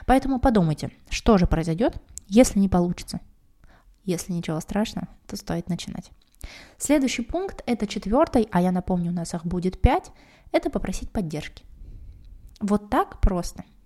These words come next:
Потому что очень часто мы с вами откладываем только потому, что у нас нет поддержки.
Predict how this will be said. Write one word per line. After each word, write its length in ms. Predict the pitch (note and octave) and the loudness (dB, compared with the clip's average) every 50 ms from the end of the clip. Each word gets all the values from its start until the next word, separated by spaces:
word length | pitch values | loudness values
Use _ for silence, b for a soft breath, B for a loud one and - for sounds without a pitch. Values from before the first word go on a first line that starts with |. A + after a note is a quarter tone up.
| - - - _ _ _ _ _ _ B B B B B B B B B B B | -20 -20 -20 _ _ _ _ _ _ B B B B B B B B B B B
Потому 280 | - - A3+ A#3 C4+ C#4 | -4 -2 0 0 0 -2
что 140 | C#4 - B3 | -2 -4 -4
очень 200 | A#3+ - A3+ G#3 | -4 -2 -4 -2
часто 320 | - C4+ E4 D#4+ - B3 | 0 -2 -2 -2 -2 -2
мы 60 | G#3 | -4
с 80 | G3 G#3 | -2 -4
вами 180 | A#3 A3+ A3 | -4 -4 -4
откладываем 680 | G3+ G3+ - - G3+ G#3+ C4 D4 D4 B3+ A3+ G3 F#3 F#3+ - - - _ _ _ _ _ | -6 -8 -6 -4 -2 0 0 0 0 0 -2 -2 -4 -6 -8 -12 -18 _ _ _ _ _
только 340 | - B3 B3 G#3+ G#3 - F3+ | 0 0 0 0 -2 -4 -8
потому, 360 | - F#3 F#3 F3 F3+ A3 D#4+ | -6 -4 -4 -2 -2 -2 -4
что 220 | F4 - - G#3 F#3 - - _ _ _ _ _ _ _ _ _ _ _ _ _ _ _ - - - - | -6 -8 -10 -10 -10 -10 -14 _ _ _ _ _ _ _ _ _ _ _ _ _ _ _ -20 -20 -14 -6
у 40 | - | -4
нас 180 | G3+ G#3 G#3 G#3 | -4 -2 -2 -4
нет 160 | A3 A#3+ - | -6 -6 -4
поддержки. 480 | - G#3+ F3+ F3 D#3+ - - - - | -4 -4 -4 -4 -6 -10 -12 -16 -20